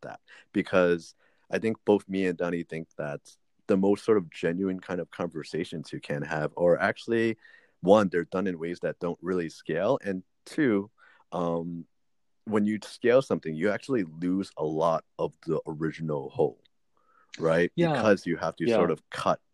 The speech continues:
Speaker 1: it and present it in these packages that you can sort of build together like Legos. And so would you wanna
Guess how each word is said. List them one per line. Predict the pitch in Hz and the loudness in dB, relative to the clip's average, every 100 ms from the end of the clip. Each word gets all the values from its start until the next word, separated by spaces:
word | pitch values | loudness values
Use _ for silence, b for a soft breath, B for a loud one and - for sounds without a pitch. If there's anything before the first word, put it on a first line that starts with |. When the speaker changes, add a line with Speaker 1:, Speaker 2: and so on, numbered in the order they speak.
| _ _ | _ _
Speaker 1:
it | - 80 - | -6 -6 -6
and | 76 69 | -8 -8
present | - 80 - 82 - | -8 -8 -4 -6 -4
it | - | -8
in | 73 | -8
these | 71 73 - | -8 -8 -8
packages | - 80 80 82 - 71 - B B - | -2 0 2 -2 -2 -4 -6 B B 2
that | 82 | 2
you | 82 | 2
can | - 78 | -2 -2
sort | - 82 | 2 0
of | - | 2
build | 85 80 | 2 2
together | - 76 71 76 | 0 -6 -4 -4
like | 67 57 - | -6 -10 -8
Legos. | 71 - - - - B B B | -8 -8 -12 -10 -8 B B B
And | 92 92 90 85 - - | 4 6 0 -4 -16 -2
so | - 101 | 8 8
would | 95 98 | 8 2
you | 104 | 2
wanna | 107 98 | 4 2